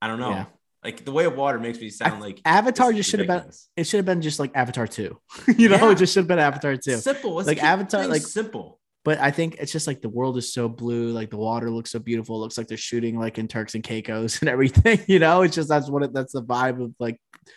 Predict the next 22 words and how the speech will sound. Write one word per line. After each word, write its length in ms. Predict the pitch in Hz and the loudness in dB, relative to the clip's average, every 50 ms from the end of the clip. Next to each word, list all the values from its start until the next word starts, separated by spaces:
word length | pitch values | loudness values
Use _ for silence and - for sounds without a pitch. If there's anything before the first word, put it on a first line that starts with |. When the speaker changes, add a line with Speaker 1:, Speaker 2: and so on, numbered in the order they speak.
| _ _ _ _ _ | _ _ _ _ _
Speaker 2:
the 80 | 107 110 | -2 0
movie 320 | 113 127 165 202 156 110 | 4 4 4 4 2 0
sometimes, 500 | - - 104 107 - 78 58 60 110 - | -2 -4 -8 -8 -8 -8 -8 -10 -10 -8
where 80 | 107 110 | -8 -8
it's 80 | 113 | -6
just, 160 | 113 110 - - | -6 -8 -8 -6
like, 160 | 107 110 110 | -6 -6 -6
it's, 180 | 110 - - | -8 -10 -10
they're 200 | - 110 110 113 | -8 -6 -6 -6
in 80 | 113 110 | -6 -8
Speaker 1:
It 320 | - - - 131 139 131 | -8 -6 -2 0 0 0
makes 200 | 156 175 175 - | 0 -2 -4 -4
you 60 | 196 175 | -6 -6
Speaker 2:
paradise. 80 | - | -4
Speaker 1:
think 180 | 165 165 160 170 | -6 -6 -4 -4
of, 100 | 165 139 | -6 -6
like, 240 | 143 131 - - - | -6 -6 -8 -8 -10
The 140 | 113 - - - | -12 -12 -10 -6
Last 320 | 120 120 123 - - - | -4 -4 -4 -4 -6 -10
Airbender 640 | - - 117 117 - 95 95 92 87 87 82 64 87 | -10 -6 -6 -6 -6 -6 -8 -8 -10 -10 -10 -12 -12
and 100 | 95 95 | -12 -10
not 300 | 95 95 98 - - | -10 -10 -10 -12 -12